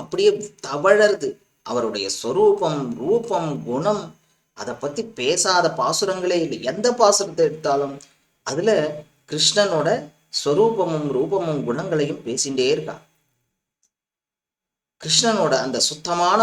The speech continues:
பாவம் ஒரு சரஸ்வதி வெள்ளமா பெருகி போறதாம். அந்த கிருஷ்ண ரசம் அப்படிங்கிற அந்த நதி, அந்த சரஸ்வதி, இதுதான்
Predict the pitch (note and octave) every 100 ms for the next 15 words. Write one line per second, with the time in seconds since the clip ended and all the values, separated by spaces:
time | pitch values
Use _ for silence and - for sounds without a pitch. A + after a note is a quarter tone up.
0 | - A#2+ A#2 D#3 G3 C3 C#3+ - - _
1 | A2+ A#2+ - - C#3+ G3 - G#3 G#3 F#3+
2 | D#3 E3 F3 F#3 G3+ C#3+ E3 F3+ C3 A#2+
3 | A2 F#2 - _ _ _ _ _ A#3 A#3+
4 | A#2+ F#3+ G3+ - G3+ E3 D3 D3+ - G#3
5 | D#3 - - - A#2+ C#3+ C3+ B2+ A#2+ A#2
6 | G#2 B2+ F3 E3 - _ - A2 G#2+ A2+
7 | B2+ C#3+ D3+ C#3+ - - _ _ _ _
8 | _ _ _ _ _ _ A#2 D3+ F#3 D#3+